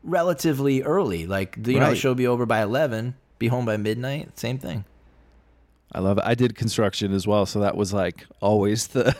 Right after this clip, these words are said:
Speaker 2: <laughs> the struggle. You're, like, looking at the show, like, "I hope this ends by midnight because I gotta
Speaker 1: Yeah.
Speaker 2: wake up in six
Speaker 1: <laughs>
Speaker 2: hours."
Speaker 1: I could be up at five.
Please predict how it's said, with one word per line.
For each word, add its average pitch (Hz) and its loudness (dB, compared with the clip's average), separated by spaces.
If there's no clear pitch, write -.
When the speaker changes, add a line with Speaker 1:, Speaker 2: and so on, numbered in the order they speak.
Speaker 2:
<laughs> - -20
the 113 -2
struggle. 110 2
You're, 104 2
like, 107 0
looking 110 0
at 104 -2
the 104 -4
show, 107 0
like, 92 -4
"I 117 -6
hope 131 -2
this 208 -6
ends 175 0
by 123 -2
midnight 110 0
because - -4
I 135 0
gotta 147 2
Speaker 1:
Yeah. 123 6
Speaker 2:
wake - 0
up 170 2
in 156 -2
six - 0
Speaker 1:
<laughs> - -6
Speaker 2:
hours." - -4
Speaker 1:
I 113 0
could 120 4
be 135 2
up 127 -6
at 117 -2
five. 82 -2